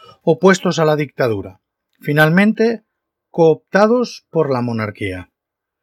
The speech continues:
La monarquía, instaurada por el franquismo, remachó la jugada con su autogolpe del veintitrés F, coordinado por los servicios secretos militares.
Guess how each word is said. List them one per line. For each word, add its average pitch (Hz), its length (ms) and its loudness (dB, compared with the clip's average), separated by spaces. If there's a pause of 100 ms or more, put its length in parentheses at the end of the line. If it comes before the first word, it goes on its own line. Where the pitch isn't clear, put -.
(720)
La 156 140 2
monarquía, 165 720 2
instaurada 151 600 0
por 170 120 -2
el 151 100 -2
franquismo, 156 640 -4
remachó 139 520 -2
la 190 120 2
jugada 190 460 2
con 160 160 -4
su 151 140 -4
autogolpe 165 580 0
del 180 140 0
veintitrés 156 540 -4
F, 120 360 -4 (680)
coordinado 185 840 2 (680)
por 160 160 0
los 156 160 0
servicios 170 520 0
secretos 160 480 -2
militares. 127 720 -4